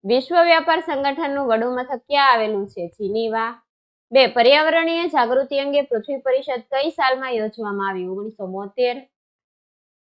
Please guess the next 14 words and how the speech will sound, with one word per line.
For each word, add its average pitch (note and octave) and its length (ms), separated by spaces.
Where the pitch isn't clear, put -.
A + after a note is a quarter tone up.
ત્રણ, D#4 220
વિશ્વમાં D#4 520
કયા D4+ 280
દિવસને D4+ 420
વિશ્વ C#4 320
પર્યાવરણ C4 680
દિન A#3+ 220
તરીકે B3 320
ઉજવવામાં G3 640
આવે F#3 220
છે? F3+ 260
સી, B3 100
પાંચ A3 520
જૂન. B3 240